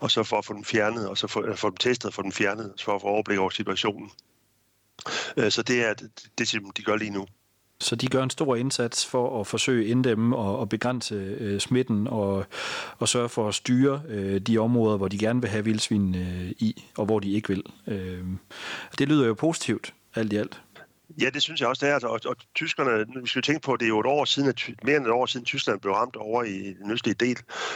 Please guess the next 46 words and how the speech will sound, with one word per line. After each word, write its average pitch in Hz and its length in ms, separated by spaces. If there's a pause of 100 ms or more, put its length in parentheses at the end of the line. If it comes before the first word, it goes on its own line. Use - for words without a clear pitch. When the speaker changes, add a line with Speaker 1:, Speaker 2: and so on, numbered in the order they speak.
(100)
Speaker 1:
Og - 120
det, - 120
det - 140
kan 123 100
godt 139 140
nok 135 100
spredt 143 300
sig 107 140
langs 120 340
med, 110 180
med 104 140
floderne 127 380
Oder 117 240
og 101 220
Neiße 127 160
derovre, 104 340
men 120 100
det 127 80
skyldes 123 260
nok 117 100
til 113 120
en 104 60
vis 123 160
grad, 117 280 (380)
at, 107 240
øh, 107 380
at, - 180
øh, 98 200 (800)
at - 200
nogle 135 180
af 110 60
vildsvinene 120 360
er 98 40
f-, - 280
er 113 60
svømmet 110 280
over 113 120
floderne 120 360
fra - 160
Polen 123 300
af 110 180
og, 107 180
og 104 260
ind 120 100
i 110 40
Tyskland. 113 400